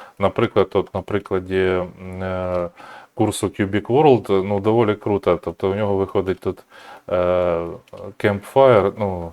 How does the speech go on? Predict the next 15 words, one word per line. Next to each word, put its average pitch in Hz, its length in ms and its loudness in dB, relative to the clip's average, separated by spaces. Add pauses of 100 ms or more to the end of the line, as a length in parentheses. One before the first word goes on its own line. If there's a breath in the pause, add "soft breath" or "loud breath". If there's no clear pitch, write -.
(140)
вогнище, 87 600 2
так? 117 300 -4 (1400 loud breath)
Він 117 300 -2
просто 110 360 2
взяв, 104 400 4 (120)
е, 90 480 0
створив 104 440 -2
бібліотеку, 92 1000 -2 (280)
е, - 20 -18 (300)
ас-, - 400 -4
ну, 92 160 -4
асет 90 380 -2 (120)
з 95 580 -4 (440 loud breath)
пеньочків, 131 580 -2
там, 95 400 0